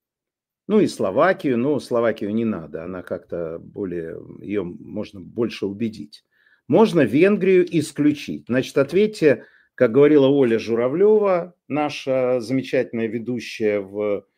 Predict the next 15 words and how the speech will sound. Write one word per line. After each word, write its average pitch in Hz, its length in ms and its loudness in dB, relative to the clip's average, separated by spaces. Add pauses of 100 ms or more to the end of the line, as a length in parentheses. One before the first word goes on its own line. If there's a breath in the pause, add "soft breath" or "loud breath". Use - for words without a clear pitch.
(200)
на 120 140 0
«Эхе 117 160 -6
Москвы», 107 600 -2 (400)
есть 170 320 2
такое 170 280 0
выражение: 127 600 0
«А 117 60 0
догадайтесь 156 680 0
с - 80 -14
трёх 165 360 2
раз, 180 260 0
что - 320 -2
будет 143 360 -2
после 117 380 -4
этого». - 340 -12